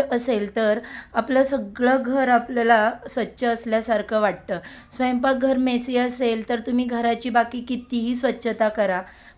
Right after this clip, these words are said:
पण ते आपल्याला स्वच्छ असं वाटतच नाही. आणि जर आपण रात्री रोज किचन क्लिनिंगची अशा पद्धतीने जर सवय ठेवली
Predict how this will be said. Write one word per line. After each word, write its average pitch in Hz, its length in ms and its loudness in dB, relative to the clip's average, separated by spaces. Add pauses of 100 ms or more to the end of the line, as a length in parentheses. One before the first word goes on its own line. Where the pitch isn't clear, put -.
पण 269 320 4
ते 262 240 0
आपल्याला 247 500 -2
स्वच्छ 254 380 -2 (480)
असं 226 240 0
वाटतच 240 600 0
नाही. 208 340 -4 (400)
आणि 269 320 2
जर 269 380 6
आपण 254 500 2
रात्री 233 500 0 (340)
रोज 254 300 2
किचन 254 420 0
क्लिनिंगची 254 520 0
अशा 240 220 0
पद्धतीने 240 720 0
जर 254 240 2
सवय 240 480 8
ठेवली 240 520 4